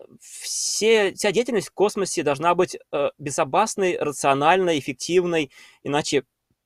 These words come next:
иначе все закроется. Ну, как бы, зачем выбрасывать, э, деньги в трубу?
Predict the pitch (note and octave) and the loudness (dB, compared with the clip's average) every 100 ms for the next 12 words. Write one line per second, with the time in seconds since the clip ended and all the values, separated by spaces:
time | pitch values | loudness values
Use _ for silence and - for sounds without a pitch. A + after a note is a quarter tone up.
0 | _ _ F3 D3+ D3+ D3+ - C#3+ D#3+ G#3 | _ _ 0 0 0 -6 -6 -4 2 4
1 | F#3 - B2+ B2+ - - B2+ B2+ B2+ - | 4 2 -2 -4 -4 -10 -6 0 0 -2
2 | _ _ _ _ _ _ _ _ _ C3+ | _ _ _ _ _ _ _ _ _ -2
3 | A#2+ D#3+ C#3 A#2+ B2+ B2 D3 D#3 C#3 C3+ | 0 0 -2 -8 -12 0 4 4 2 -4
4 | - - B2+ B2 B2+ C3+ B2 - C#3 B2 | -6 -4 -4 -2 -2 0 -2 -4 -6 -4
5 | A2 | -6